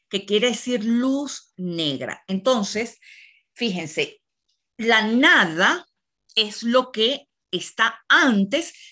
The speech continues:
de la creación. Dice, "En el principio Dios, Dios creó los cielos y la tierra, pero la tierra estaba desolada y vacía, y las tinieblas estaban sobre la faz del abismo,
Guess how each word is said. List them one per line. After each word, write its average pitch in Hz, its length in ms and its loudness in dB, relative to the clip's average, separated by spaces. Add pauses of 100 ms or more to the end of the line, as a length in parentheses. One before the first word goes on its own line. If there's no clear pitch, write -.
de 240 420 0
la 185 200 0
creación. 156 800 -4
Dice, - 480 -4 (360)
"En 320 200 4
el 277 160 2
principio 294 640 -2
Dios, 240 380 -4
Dios 240 360 0
creó 233 360 -2
los 196 180 -8
cielos 226 720 -6
y 208 360 -4
la 175 240 -4
tierra, 147 480 -4 (340)
pero 240 280 6
la 220 300 4
tierra 262 460 2
estaba 185 460 0
desolada 170 880 0 (100)
y 269 180 -4
vacía, 185 840 -6 (300)
y 185 80 -4
las 190 220 0
tinieblas 202 420 0
estaban 208 400 -4
sobre 170 320 -6
la 165 140 0
faz 226 340 0
del 247 180 -2
abismo, 202 540 -4